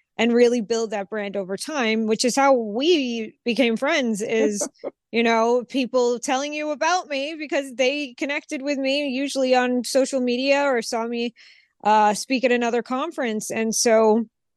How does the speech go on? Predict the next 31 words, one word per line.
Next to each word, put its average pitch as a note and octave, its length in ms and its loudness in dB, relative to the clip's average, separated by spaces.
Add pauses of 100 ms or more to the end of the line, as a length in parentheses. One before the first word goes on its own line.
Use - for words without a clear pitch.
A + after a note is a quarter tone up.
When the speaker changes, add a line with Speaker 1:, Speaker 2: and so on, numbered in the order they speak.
(280)
Speaker 1:
that's G#3+ 340 0
how A#3 160 4
we G#3+ 140 4
were A3 140 2
connected. A#3+ 540 -2
It G#3 200 0
was G3+ 340 -6
the, G3+ 400 0
the G3+ 100 2
work G#3 260 2
I G3+ 120 2
did F#3+ 200 -2
there. G#3 300 2
So, G3 340 -2 (440)
you D4+ 60 -4
know, D4 100 4
those D#4+ 200 2
are F#4+ 120 2
the F#4 60 2
things D#4+ 280 -6
that C#4 160 -4
make C#4 200 -4
me B3+ 160 -4
tick. C4+ 340 -2
Those C4+ 260 -2
are C#4 40 -2
the C4+ 80 0
things C4 220 -6
I'm A3 100 -8
passionate A#3+ 480 -2
about. G3+ 340 -2